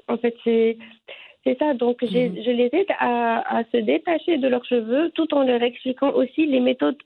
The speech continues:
Speaker 1: euh, très simples et, euh, avec le moindre coût, le moindre, euh, euh, comment dire, euh,
Speaker 2: Effort.
Speaker 1: euh, effort, exactement. Euh, parce que généralement, quand on cherche,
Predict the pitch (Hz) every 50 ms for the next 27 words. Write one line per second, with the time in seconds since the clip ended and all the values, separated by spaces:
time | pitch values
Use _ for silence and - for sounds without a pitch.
0 | _ _ - 240 262 262 - - - - 381 349 - 311 302 339 - - - -
1 | - - - - _ _ _ - - 240 240 240 240 233 233 226 226 226 233 -
2 | 226 233 240 320 311 - 254 247 247 233 240 240 247 285 302 294 247 233 254 254
3 | - _ - 294 311 285 269 240 240 240 254 269 285 269 - 233 247 247 233 233
4 | 226 220 220 214 214 214 214 - - - - - - _ - - - 214 214 214
5 | 208 208 202 202 208 208 208 202 202 202 202 202 202 208 - 240 247 240 226 233
6 | 240 233 226 - - 214 214 208 202 202 202 202 196 202 208 - 226 202 185 -
7 | 247 269 277 - - - - - - - - _ - - 196 - - - 247 240
8 | 254 - - - 285 294 247 269 269 262 269 - - 254 233 220 208 247 240 -
9 | - - - - _ - 240 240 240 240 240 254 254 254 - 294 294 302 294 294
10 | 269 302 330 349 403 403 311 294 294 285 285 277 - 311 311 311 -